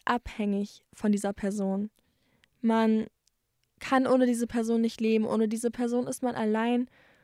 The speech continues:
und hat keine Freunde und ist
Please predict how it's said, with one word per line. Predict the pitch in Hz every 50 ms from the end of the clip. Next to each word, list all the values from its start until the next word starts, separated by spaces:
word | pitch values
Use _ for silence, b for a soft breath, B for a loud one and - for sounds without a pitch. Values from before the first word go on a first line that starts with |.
| b b b b
und | 247 240 233 233 - -
hat | 262 247 - -
keine | - 254 226 220 220
Freunde | - - - 247 240 247 240 240 240 240 233 240 - b b b b b b b b b -
und | - 240 233 226 220 220 - - - _ _ _ _ _ _ _ _ _ _ _ _ _ _ _ -
ist | - 262 262 - -